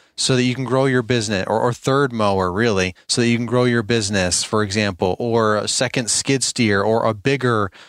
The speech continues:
you know, excavator or something? Um, or are you just, you know, stuck with that one rundown, always breaking down piece of equipment, you know, mower or skid steer or something that if it really goes out of commission and it's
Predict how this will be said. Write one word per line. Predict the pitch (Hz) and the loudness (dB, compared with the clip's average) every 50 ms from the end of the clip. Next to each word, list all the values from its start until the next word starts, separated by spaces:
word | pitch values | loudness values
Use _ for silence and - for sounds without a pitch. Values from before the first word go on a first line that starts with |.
| - _ _ | -20 _ _
you | _ 120 117 107 | _ 0 0 2
know, | 104 101 95 98 - - | 2 2 0 0 -2 -4
excavator | - 135 131 131 - - - 139 110 120 117 113 107 107 104 98 | -4 -4 -2 -2 -2 -2 -2 0 0 2 0 2 2 2 0 0
or | 95 95 | 0 -2
something? | - - 120 110 104 98 - 107 98 92 90 - - - _ _ _ _ _ | 0 0 -2 -2 -2 -2 -2 -2 -2 -2 -6 -10 -14 -20 _ _ _ _ _
Um, | - 117 107 101 101 98 92 95 90 _ _ _ _ _ _ _ _ | -4 -2 0 0 0 0 -2 -6 -12 _ _ _ _ _ _ _ _
or | - 147 135 139 135 131 127 | -6 -2 0 2 2 2 2
are | 127 | 2
you | 123 120 120 117 | 0 0 -2 -2
just, | 110 131 127 120 - - | 0 0 0 0 0 0
you | 127 | 0
know, | 120 117 113 | 0 2 0
stuck | 107 - - - 139 131 - - | 0 -2 -2 -2 -2 -2 0 -2
with | 131 120 | -4 -2
that | - 127 117 110 120 | 0 -2 -2 -2 -4
one | 110 107 117 123 131 131 127 127 123 123 123 117 107 | -4 -2 0 2 2 2 2 0 -2 -4 -6 -8 -4
rundown, | 101 113 120 123 135 135 127 120 120 120 120 117 117 120 120 123 | -2 0 0 0 0 -4 -2 -2 0 0 2 0 0 0 -2 -2
always | - - 117 123 131 139 139 127 110 | 0 2 2 2 2 2 0 -2 -2
breaking | _ - 127 127 123 - - 120 117 110 | _ 0 0 0 0 -2 -4 -6 -4 -2
down | 117 110 120 131 135 127 117 107 104 98 92 _ | 0 0 0 0 0 0 -2 -2 -6 -10 -10 _
piece | - 131 120 - - | -2 0 0 0 0
of | 117 107 | 0 -2
equipment, | 104 - - 113 104 95 95 95 92 95 | -2 0 0 0 0 0 0 -2 -2 -4
you | - 113 104 | -4 -2 -2
know, | 98 92 | -2 -2
mower | 95 101 107 107 104 104 101 98 95 98 | 0 0 0 2 2 2 2 2 0 0
or | 107 107 104 98 95 92 | 0 0 0 0 0 0
skid | 90 - - - 117 101 | -2 -4 -2 -2 -2 -2
steer | - - - 113 104 101 | -2 -2 0 0 2 2
or | 101 | 2
something | 95 - 110 107 101 95 - 104 101 101 98 | 0 0 -2 -2 -2 -2 -4 -4 -4 -4 -2
that | 101 101 98 98 _ _ _ _ _ _ _ _ | 0 0 0 0 _ _ _ _ _ _ _ _
if | 123 123 - | -4 -2 0
it | 131 120 | -2 -2
really | 104 107 120 131 131 127 123 | -2 0 0 0 2 0 0
goes | 110 127 123 120 123 | 2 0 0 2 2
out | 123 117 | 0 0
of | 117 107 | 0 -2
commission | - 120 104 113 151 170 - - 120 110 | -4 -4 -2 0 0 2 2 0 2 0
and | 107 104 104 | 0 0 0
it's | 98 - | -2 -4